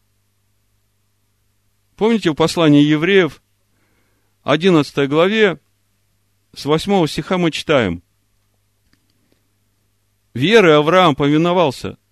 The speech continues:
призванию идти в страну, которую имел получить в наследие, и пошёл, не зная, куда идёт.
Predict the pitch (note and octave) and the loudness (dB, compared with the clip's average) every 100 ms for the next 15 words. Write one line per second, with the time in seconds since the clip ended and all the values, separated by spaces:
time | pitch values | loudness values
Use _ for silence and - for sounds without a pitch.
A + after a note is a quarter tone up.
0 | _ - C#3+ D3+ F3 C3+ C3 - D3 - | _ -10 -8 -2 0 2 0 -4 -10 -6
1 | E3 E3 C3 C3+ D3 C#3 C#3 D3+ B2 B2+ | -4 -4 -4 -8 -6 -2 -2 -2 -4 -6
2 | C3 - A#2+ A#2+ C3 - A3 A#3 C3+ G#2+ | -10 -10 -12 -8 -8 -8 -12 -8 -8 -8
3 | _ _ _ _ _ _ - D3+ E3+ - | _ _ _ _ _ _ -10 -4 -4 -2
4 | B3 F#3+ D#3+ F#3 F#3 - D#3 D#3+ D3 A#2+ | -2 -2 -2 -2 -2 -4 -4 -2 -2 -6
5 | D#2+ _ | -8 _